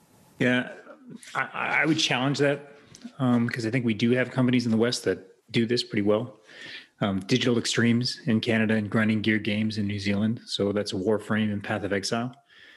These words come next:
Um, both, you know, soon to be under ten cent. We'll see. Just depends on that Leu deal. Um, but,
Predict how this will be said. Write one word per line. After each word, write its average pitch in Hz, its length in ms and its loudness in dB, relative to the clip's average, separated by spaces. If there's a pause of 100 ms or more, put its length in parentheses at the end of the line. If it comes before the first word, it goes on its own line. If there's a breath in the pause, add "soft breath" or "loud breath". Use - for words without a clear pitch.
(300 loud breath)
Um, 101 520 0 (140)
both, 117 600 0 (380)
you 104 100 -2
know, 95 140 -2
soon 120 540 0
to 131 100 -2
be 120 80 4
under 127 140 0
ten 131 200 -2
cent. 165 240 -2 (240)
We'll 123 80 -2
see. 135 360 -4 (140)
Just - 180 -4
depends 110 240 0
on 107 80 0
that 110 160 -2
Leu 113 240 2
deal. 135 240 0 (580 loud breath)
Um, 104 480 0
but, 107 340 0